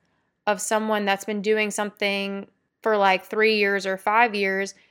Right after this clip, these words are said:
You're on day three and you think that you should have just as much figured out as they do. That's not possible.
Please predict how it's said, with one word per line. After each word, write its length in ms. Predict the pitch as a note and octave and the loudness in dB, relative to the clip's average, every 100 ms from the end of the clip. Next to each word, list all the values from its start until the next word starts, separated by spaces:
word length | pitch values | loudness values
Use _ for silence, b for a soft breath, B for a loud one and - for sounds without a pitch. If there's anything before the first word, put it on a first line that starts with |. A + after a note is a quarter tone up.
| b b | b b
You're 260 | G#3 A3 A3 | 0 2 4
on 220 | G3+ G3+ | 2 0
day 200 | G3 F#3 | -2 -2
three 560 | F#3+ B3 B3+ A3+ G#3 | -2 2 4 4 2
and 200 | - G3+ | -2 -4
you 100 | G3+ | -6
think 280 | G3 A3+ A3 | -2 -2 0
that 140 | G#3+ G3+ | -4 -4
you 140 | G#3 | -6
should 340 | - A3 G#3 | -4 -2 -2
have 580 | G3+ G3+ G3+ G3 G3 F#3+ b b G3+ | -2 0 2 4 2 -2 b b -2
just 300 | B3 A3+ A#3+ | 2 2 0
as 120 | G#3+ | 0
much 240 | G#3+ G3+ | -2 0
figured 300 | - A3 G#3 | 0 0 4
out 180 | G3+ G3 | 4 4
as 220 | F#3+ F#3 | 2 -2
they 200 | F#3 G#3 | 0 0
do. 360 | G3+ F#3 F#2 F#3 _ _ _ _ _ - | -2 -6 -10 -12 _ _ _ _ _ 0
That's 260 | G#3+ G#3+ | 0 0
not 180 | A3 - | -6 -4
possible. 600 | G3+ G3 - - - | -6 -6 -10 -12 -12